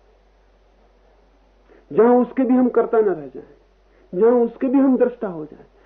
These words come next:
जहां उस पे भी हम रोके ना, टोके ना, कुछ बंधन न डालें, कुछ, कुछ व्यवस्था न बांधें, जो होता हो, होता हो। जैसे वृक्षों में पत्ते आते हों और जैसे आकाश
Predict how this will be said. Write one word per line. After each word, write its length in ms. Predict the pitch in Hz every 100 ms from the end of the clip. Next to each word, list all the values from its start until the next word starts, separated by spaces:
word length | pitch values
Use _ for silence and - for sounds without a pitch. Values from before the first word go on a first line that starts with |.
| - -
जहां 240 | 156 208 233
उस 140 | 226
पे 120 | 262
भी 100 | 240
हम 180 | 254 247
रोके 340 | 233 233 240 220
ना, 340 | 190 170 - -
टोके 300 | 208 214 220
ना, 220 | 208 165
कुछ 200 | - 139
बंधन 400 | 135 185 196 196
न 60 | 185
डालें, 300 | 180 175 156
कुछ, 160 | 147 - _ _ _ _ _ -
कुछ 260 | 165 160 -
व्यवस्था 560 | 185 127 175 180 - 214
न 140 | 208
बांधें, 340 | 202 208 208 190 - _ 131
जो 180 | 190 202
होता 300 | 165 151 139
हो, 220 | 123 117
होता 320 | 214 107 -
हो। 120 | - _ _ _ _ _ _ _ _ _ _ _ _ -
जैसे 220 | 151 143
वृक्षों 380 | 131 151 - 143
में 140 | 135
पत्ते 340 | 123 120 - 156
आते 260 | 156 160
हों 140 | 185 190 _ _ _ _ _ _ _ _ _ _ _ _ _ _ _ _ _ _ _ _ _ _ _ _
और 80 | 104
जैसे 240 | 117 120
आकाश 320 | 113 113 117